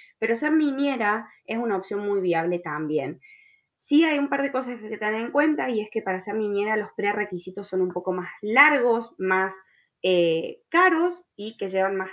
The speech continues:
tiempo, entonces es algo que vos realmente tenés que pensar muy bien si lo querés hacer, eh, porque obviamente estás lidiando con niños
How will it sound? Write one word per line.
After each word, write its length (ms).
tiempo, 400
entonces 460
es 140
algo 240
que 60
vos 300
realmente 400
tenés 200
que 100
pensar 340
muy 160
bien 120
si 80
lo 120
querés 280
hacer, 480
eh, 160
porque 200
obviamente 460
estás 240
lidiando 400
con 380
niños 600